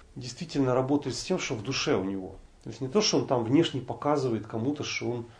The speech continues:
может сесть в лотос, да? А когда он с-, э, понимает, что происходит в его душе, какие интересы, какие чувства у него, вот, тогда он, э, ведь что такое е-, духовная практика? Вот, духовная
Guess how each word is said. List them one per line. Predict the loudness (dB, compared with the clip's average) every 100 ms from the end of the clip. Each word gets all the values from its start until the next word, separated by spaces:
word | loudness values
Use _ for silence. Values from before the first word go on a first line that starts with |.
| -12
может | -2 -2 -2 -6
сесть | -6 -6 -8
в | -2
лотос, | 0 0 -6 -10
да? | -10 -12 -16 -20 _ -10
А | -2 0 0
когда | -2 2 6
он | 6
с-, | 4 -2
э, | -2 0 0 -4 -6 -4
понимает, | 0 2 4 4 2 -4 -10 -8
что | -8 -2 -2
происходит | 0 -2 -2 -4 -4
в |
его | -4 -4 -2
душе, | -2 0 0 -2 -6
какие | -12 -10 -4 -2 -2 -4 -18 -6
интересы, | -4 0 6 8 6 2 -8 -12 -18
какие | -20 -14 -6 0 0 0 -4 -10 -20 -20 -8
чувства | -2 0 -2 -2
у | -4 -2
него, | -4 -6 -6 -12 -20 -16
вот, | -12 -10
тогда | -6 2 4
он, | 4 2
э, | 0 -2 -2
ведь | -4 -6 -6
что | -6
такое | -6 -4 0 0 0
е-, | -2 -2 -2
духовная | -4 2 4 4 2
практика? | -2 -4 -6 -12 -12 -12
Вот, | -14 -14 -12
духовная | -6 -2 6 8 8 4 2